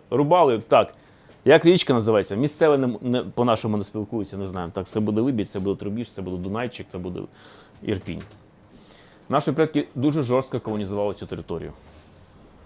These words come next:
Робивши такі от острівці з міст, населення іноетнічне навколо, а там писемність, культура.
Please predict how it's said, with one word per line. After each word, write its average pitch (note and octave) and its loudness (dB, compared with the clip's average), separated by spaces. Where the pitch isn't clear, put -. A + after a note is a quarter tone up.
Робивши B2 2
такі C3 0
от B2+ 0
острівці C3+ -2
з A#2 2
міст, C#3+ 0
населення C3 4
іноетнічне C3+ -4
навколо, B2 0
а A#2 -4
там G#2 0
писемність, - -8
культура. A#2+ -4